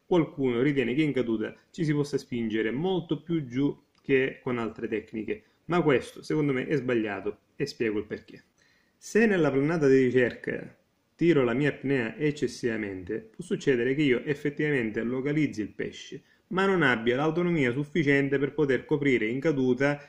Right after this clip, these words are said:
il tratto che mi separa da lui al fine di poterlo portare a tiro.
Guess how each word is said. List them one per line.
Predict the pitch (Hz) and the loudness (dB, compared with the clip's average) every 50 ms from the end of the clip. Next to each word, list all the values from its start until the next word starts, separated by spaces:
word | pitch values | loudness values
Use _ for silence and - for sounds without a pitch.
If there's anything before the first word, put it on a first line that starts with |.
| _ _ | _ _
il | - 165 156 | -4 -4 -2
tratto | - 151 135 120 117 - 135 | 0 0 0 0 0 0 0
che | 131 139 | 0 2
mi | 147 160 160 | 2 0 0
separa | 143 156 151 139 127 117 113 110 110 - - - _ | 2 2 2 2 0 0 -2 -4 -6 -8 -12 -18 _
da | - 120 113 | -4 -2 0
lui | 113 123 151 151 135 117 113 123 143 165 170 - _ _ _ _ _ _ | 2 4 4 4 4 4 4 4 2 0 -4 -8 _ _ _ _ _ _
al | - 170 165 165 | -4 -2 -2 -2
fine | - 139 131 139 | 0 0 2 2
di | 147 | 2
poterlo | 139 127 123 117 113 110 107 104 | 2 0 0 0 0 -2 -2 -4
portare | 104 104 - 113 110 98 95 | -6 -8 -8 -8 -8 -8 -8
a | |
tiro. | - - 127 117 101 90 - | -4 -2 0 0 0 -2 -6